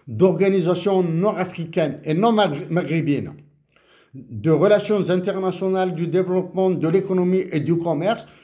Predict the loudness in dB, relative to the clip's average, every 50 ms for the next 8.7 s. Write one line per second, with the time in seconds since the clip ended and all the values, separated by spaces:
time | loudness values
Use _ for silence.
0 | _ _ _ _ -4 -2 2 2 2 2 2 0 -2 -2 -4 -6 -4 -2 -2 -4
1 | -4 -4 -8 -8 -8 -8 -8 -10 -14 -12 -6 -4 -4 -2 -2 -2 -2 -2 -2 -2
2 | -2 -4 -4 -8 -8 -8 -10 -16 _ _ _ _ _ _ _ _ _ _ _ _
3 | _ _ _ _ _ _ _ _ _ _ _ _ _ _ _ _ _ _ _ _
4 | _ _ _ _ _ _ _ _ _ _ _ _ _ _ _ 2 4 6 6 6
5 | 4 4 2 2 0 0 0 0 0 2 2 4 4 2 0 -4 -14 -18 _ _
6 | _ _ _ _ _ _ _ _ _ _ _ _ _ _ _ _ _ _ _ _
7 | _ _ _ _ _ _ _ _ _ _ _ _ _ _ _ 2 4 4 6 4
8 | 4 2 2 2 2 2 2 2 2 2 0 0 0 0